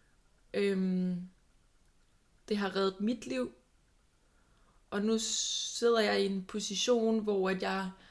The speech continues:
har det væsentligt bedre, end jeg havde for bare to-tre år siden. Altså,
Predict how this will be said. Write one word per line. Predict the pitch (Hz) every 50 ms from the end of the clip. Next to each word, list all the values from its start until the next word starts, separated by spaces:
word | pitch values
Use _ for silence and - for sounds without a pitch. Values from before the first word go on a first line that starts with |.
| - -
har | - - 220 208 202 196
det | - 196 190 190 - - _ _ _ _ _ - 196 190 - - _ _ -
væsentligt | 247 254 262 269 247 - - 220 208 196 190
bedre, | - 202 190 190 196 202 202 - 185
end | 190 190 190
jeg | 196 196 190
havde | 190 185 180 180 190 202 190 185 - - _ _ _ _ _ _ _ _ _ _ _ _ _ - - - -
for | - 202
bare | 180 180 175 185 190 -
to-tre | - 208 185 - - - 226 220 202
år | 190 190
siden. | 190 190 214 202 196 196 -
Altså, | 214 190 196 202 190